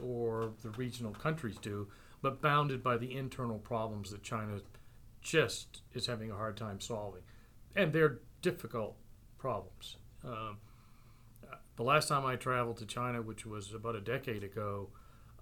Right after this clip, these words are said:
um, it's pollution. It's everywhere. So every day the Chinese people wake up, and you can argue th-, that they,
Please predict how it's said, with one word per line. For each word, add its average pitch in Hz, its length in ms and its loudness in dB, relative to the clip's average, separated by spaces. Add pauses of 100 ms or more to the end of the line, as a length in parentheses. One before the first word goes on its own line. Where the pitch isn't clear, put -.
(160)
um, 107 540 -2 (2000)
it's - 320 -2 (140)
pollution. 143 460 -2 (720)
It's 127 160 -2
everywhere. 113 580 0 (280)
So 185 180 -4
every 240 240 2
day 180 360 4
the 151 100 0
Chinese 147 420 -2
people 135 440 -2
wake 127 260 0
up, 156 380 6 (920)
and 131 180 -2
you 151 100 0
can 160 140 2
argue 160 400 4
th-, 139 220 -4
that 139 300 0
they, 135 480 2